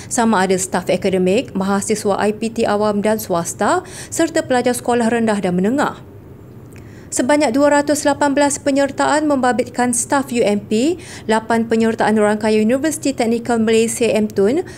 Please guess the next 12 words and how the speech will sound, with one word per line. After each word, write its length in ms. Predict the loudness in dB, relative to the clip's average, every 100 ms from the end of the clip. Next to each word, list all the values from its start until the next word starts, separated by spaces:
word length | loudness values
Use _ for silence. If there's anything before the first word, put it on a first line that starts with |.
| -10 -2
empat 320 | 0 2 2
universiti 480 | 4 2 0 0 0
awam 400 | 2 2 2 2 0
termasuk 480 | 0 0 0 0 0
Universiti 560 | 0 0 0 0 0
Malaya, 560 | 2 2 4 2 0 -2 -12 -6
Universiti 560 | 0 2 2 0 0 0
Putra 320 | 0 2 2
Malaysia 400 | 2 2 2 0 0
U 160 | 0
P 160 | 0 0
M, 320 | 2 0 0